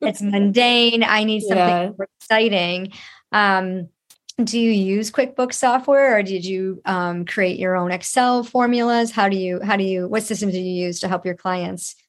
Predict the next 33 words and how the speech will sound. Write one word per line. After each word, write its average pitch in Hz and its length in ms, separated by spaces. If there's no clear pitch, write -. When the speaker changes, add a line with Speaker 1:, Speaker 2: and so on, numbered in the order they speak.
Speaker 1:
keep 220 280
their 190 120
books? 220 140
Speaker 2:
Yeah. 185 460
So 226 220
it's 220 220
so 240 240
funny 202 460
that 180 160
you 214 120
bring 208 220
up - 160
QuickBooks, 196 380
<laughs> - 800
especially 359 720
after 254 340
you 226 180
were 214 140
like, 196 400
"I've 233 200
been 226 180
talking 202 440
smack 196 420
about - 260
accountants - 500
for - 140
a - 60
while." - 180
Speaker 1:
<laughs> 202 100
Speaker 2:
Um, 294 140
I'm 262 240
a 294 120
QuickBooks 262 580